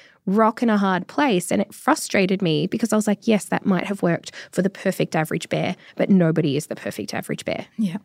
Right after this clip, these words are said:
Speaker 1: All right, this one's from Ruby. And Ruby has asked, "Is it easier to buy a house as an investment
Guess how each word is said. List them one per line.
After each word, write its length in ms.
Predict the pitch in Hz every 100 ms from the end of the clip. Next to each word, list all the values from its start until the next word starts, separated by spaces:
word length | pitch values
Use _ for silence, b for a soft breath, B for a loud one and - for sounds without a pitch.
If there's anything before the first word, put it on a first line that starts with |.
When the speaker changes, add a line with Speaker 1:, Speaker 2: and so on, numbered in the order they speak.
| -
Speaker 1:
All 80 | 202
right, 180 | 190 220
this 200 | 269 -
one's 180 | 302 311
from 220 | 311 233
Ruby. 240 | 196 202
And 120 | 214
Ruby 280 | 214 247 320
has 240 | 339 359 -
asked, 340 | 190 185 185 -
"Is 140 | 277
it 140 | 254 -
easier 420 | 247 277 339 403
to 100 | 427
buy 300 | 269 190 196
a 60 | 330
house 360 | - 254 240 -
as 160 | 196
an 80 | 180
investment 640 | 175 185 339 - 196 170